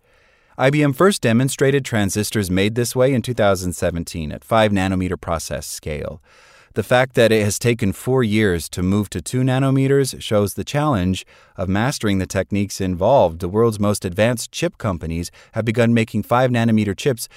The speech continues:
using existing approaches, which appear to be nearing their limits. Dan Hutchison, C E O of V L S I Research, an analyst firm, says fabricating the three D components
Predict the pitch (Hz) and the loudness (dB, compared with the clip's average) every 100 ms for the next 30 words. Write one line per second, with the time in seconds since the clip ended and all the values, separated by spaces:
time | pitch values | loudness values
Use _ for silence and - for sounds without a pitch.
0 | - 123 123 120 107 95 98 113 - 90 | -12 -2 0 2 2 0 -2 -4 -2 -4
1 | 85 - 123 127 87 82 87 90 - 190 | -4 -4 -4 -2 -6 -8 -8 -10 -4 0
2 | 180 - 104 98 92 92 98 95 92 85 | 0 0 -2 -2 0 0 0 0 0 -2
3 | 82 104 139 78 - - - _ _ _ | -4 -4 -4 -6 -10 -18 -20 _ _ _
4 | _ _ _ _ 113 123 131 156 202 175 | _ _ _ _ -2 2 4 2 2 0
5 | - 87 131 - 127 123 123 113 113 110 | 0 0 -2 -2 -2 0 2 4 6 4
6 | 95 120 143 110 110 101 101 92 98 117 | 2 0 2 4 4 2 0 0 0 0
7 | - 78 90 - - - - 101 107 110 | -2 -4 -4 -6 -10 -14 -6 0 2 2
8 | 104 92 - - 85 85 107 110 120 110 | 2 0 -4 -4 -2 -2 -2 -2 0 -2
9 | - 135 180 190 - 165 156 120 - 123 | 0 2 4 2 0 0 2 0 0 -2
10 | 120 113 98 113 123 143 - | 0 -2 -2 0 2 0 -2